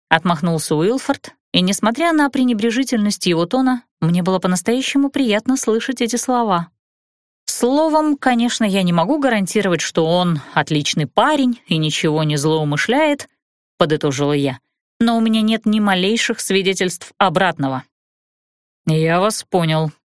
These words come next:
Спорить Уилфорд и не пытался, хотя кто знает, что он думал про Дункана на самом деле. «В таком случае давайте перейдем к следующей версии, которая представляется мне наиболее перспективной».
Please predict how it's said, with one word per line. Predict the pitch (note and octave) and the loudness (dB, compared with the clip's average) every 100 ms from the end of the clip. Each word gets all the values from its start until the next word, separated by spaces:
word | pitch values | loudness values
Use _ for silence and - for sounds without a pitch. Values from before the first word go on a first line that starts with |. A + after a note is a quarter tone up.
| _ _ _ _ _ - | _ _ _ _ _ -12
Спорить | - A#3+ E4 E4+ | -2 0 0 2
Уилфорд | C#4+ D4 C#4+ D#4 - - | 0 0 0 -2 -4 -6
и | A3+ | -2
не | A#3 | 0
пытался, | A#3+ C#4 F3+ D3 - D#3 - _ _ - | -2 0 0 0 -2 -6 -8 _ _ 0
хотя | B3 C#4 | 0 0
кто | C#4+ | 0
знает, | B3+ B3 F#3+ D3 - - | 2 2 2 0 -4 -12
что | - - | -6 -2
он | F3 D#3+ | 0 0
думал | D#3+ E3 D3+ | 0 0 0
про | - D#3+ | 0 0
Дункана | D#3 E3 D#3 D#3+ | 0 -2 -2 0
на | D#3+ E3+ | 0 -2
самом | - D#3 D3 | -2 -2 0
деле. | D3 D3+ D3 - _ _ _ _ _ _ _ - | 0 0 -2 -8 _ _ _ _ _ _ _ -12
«В | - | -2
таком | G3 G#3+ G#3+ | 0 0 0
случае | - A3+ - F#3 D3 | 0 0 0 0 0
давайте | E3 G3 A3 G3 | 2 0 0 -2
перейдем | G#3+ G#3 G3+ G3+ | 0 0 0 -2
к | - | -4
следующей | - G#3+ G3 D#3 C#3+ - D#3+ | -2 0 2 0 0 0 0
версии, | D3 D#3+ D#3+ - G3 | 0 0 -2 -2 -2
которая | G3 F3+ F#3+ F#3 F3+ | 0 -2 0 0 0
представляется | F3 - F#3+ F3+ G3+ F#3 - | -4 -2 0 2 0 0 0
мне | F3 F3+ F#3+ | 0 0 0
наиболее | F3+ F3+ E3+ F3+ F3 E3+ | 0 0 0 0 2 0
перспективной». | E3 D#3+ - F3 - C#3+ C#3 C3 | -2 -4 -4 -6 -2 -2 -2 -6